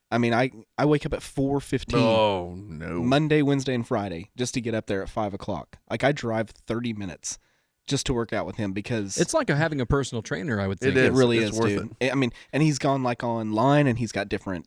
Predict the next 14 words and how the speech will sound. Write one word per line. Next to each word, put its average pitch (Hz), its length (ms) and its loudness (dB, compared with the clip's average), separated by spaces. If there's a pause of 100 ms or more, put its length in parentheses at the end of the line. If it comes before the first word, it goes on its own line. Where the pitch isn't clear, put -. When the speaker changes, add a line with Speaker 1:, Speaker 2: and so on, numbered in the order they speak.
Speaker 2:
What 151 220 6
I, 180 140 4
Speaker 1:
workouts. - 360 -2
Speaker 2:
<laughs> 156 100 0
yeah, 165 120 4
what 110 180 2
I 180 80 4
love 180 220 2
about 143 200 4
Ryan 123 240 2
Summers 110 320 -2
at 101 100 -2
the 101 80 -2
gym, 104 360 -2